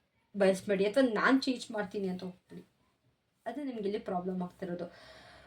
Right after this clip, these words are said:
ಓವರ್ ಕಮಿಟ್ಮೆಂಟ್ ಇದೆ ಅನ್ಸುತ್ತೆ ನಿಮ್ಗೆ ಎಲ್ಲೋ ಒಂದ್ ಕಡೆ, ಎಲ್ಲೋ ಒಂದ್ ಕಡೆ ಜಾ-, ಅತಿಯಾಗಿರೋ ಒಂದು ರೆಸ್ಪಾನ್ಸ್-, ರೆಸ್ಪಾನ್ಸಿಬಿಲಿಟೀಸ್ ಇದೆ ನಿಮ್ಮ ಲೈಫಲ್ಲಿ. ತುಂಬಾ ಕಷ್ಟಪಟ್ಟಿದ್ದೀರಾ, ತುಂಬಾ ಬ್ಯಾಟಲ್ ಮಾಡ್ತಾ ಇದ್ದೀರಾ, you are fighting battles actually.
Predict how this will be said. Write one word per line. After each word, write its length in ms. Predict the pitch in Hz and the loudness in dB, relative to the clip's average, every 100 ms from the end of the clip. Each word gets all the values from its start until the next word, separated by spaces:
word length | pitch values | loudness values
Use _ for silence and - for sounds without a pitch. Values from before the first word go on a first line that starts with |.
| - | 8
ಓವರ್ 460 | 294 359 480 440 | 12 12 12 8
ಕಮಿಟ್ಮೆಂಟ್ 460 | 392 330 - 277 262 | 4 4 6 4 6
ಇದೆ 120 | 220 | 6
ಅನ್ಸುತ್ತೆ 320 | 202 196 190 | 6 4 -2
ನಿಮ್ಗೆ 180 | 196 185 | 0 4
ಎಲ್ಲೋ 180 | 190 220 | 4 2
ಒಂದ್ 180 | 226 196 | 0 0
ಕಡೆ, 500 | 185 180 - - 208 | -2 -4 -8 -2 2
ಎಲ್ಲೋ 160 | 220 | 6
ಒಂದ್ 120 | 262 262 | 6 6
ಕಡೆ 200 | 240 226 | 2 0
ಜಾ-, 260 | 185 202 | 2 0
ಅತಿಯಾಗಿರೋ 760 | 208 - 277 269 269 269 269 254 | 0 4 6 8 8 6 6 6
ಒಂದು 180 | 254 240 | 6 2
ರೆಸ್ಪಾನ್ಸ್-, 600 | 190 - 208 196 196 202 | 2 2 4 4 2 2
ರೆಸ್ಪಾನ್ಸಿಬಿಲಿಟೀಸ್ 800 | 196 - 226 - 208 196 190 | 2 2 0 0 0 0 0
ಇದೆ 180 | 190 190 | 2 4
ನಿಮ್ಮ 240 | 190 190 180 | 4 4 4
ಲೈಫಲ್ಲಿ. 680 | 175 185 185 185 180 190 - | 2 0 0 2 2 0 -4
ತುಂಬಾ 420 | - 233 240 254 254 | -4 0 6 8 6
ಕಷ್ಟಪಟ್ಟಿದ್ದೀರಾ, 680 | 208 185 196 185 185 185 190 | 2 -4 -4 0 2 4 2
ತುಂಬಾ 260 | 240 254 | 2 2
ಬ್ಯಾಟಲ್ 500 | 208 185 170 214 285 | 2 2 2 2 4
ಮಾಡ್ತಾ 340 | 262 196 185 175 | 4 2 -2 -4
ಇದ್ದೀರಾ, 200 | 175 180 | -2 2
you 120 | 233 | 2
are 120 | 254 | 2
fighting 400 | 247 240 - 349 | 4 4 4 2
battles 460 | 285 185 185 180 180 | 4 2 2 -2 -4
actually. 380 | - - 180 | -6 -6 -8